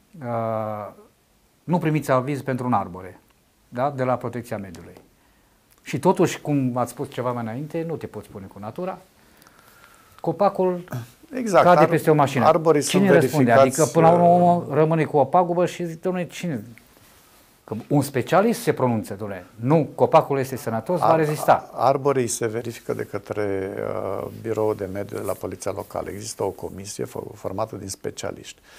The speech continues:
Speaker 2: silvicultori în special.
Speaker 1: Da.
Speaker 2: Uh, se fac poze la acei arbori.
Speaker 1: Da.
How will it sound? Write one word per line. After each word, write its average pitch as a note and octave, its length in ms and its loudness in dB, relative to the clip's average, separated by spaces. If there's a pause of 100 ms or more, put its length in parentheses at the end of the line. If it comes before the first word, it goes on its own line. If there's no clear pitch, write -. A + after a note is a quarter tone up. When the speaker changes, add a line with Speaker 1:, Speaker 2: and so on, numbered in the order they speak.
(120)
Speaker 2:
silvicultori A2+ 800 -6
în D2+ 80 -16
special. - 480 -12 (280)
Speaker 1:
Da. F#2+ 200 -6 (240)
Speaker 2:
Uh, G2+ 680 -2 (160)
se - 180 -10
fac - 220 -2
poze A2 280 0
la E2+ 100 -4
acei - 400 -8
arbori. - 440 -12 (120)
Speaker 1:
Da. G2+ 280 -8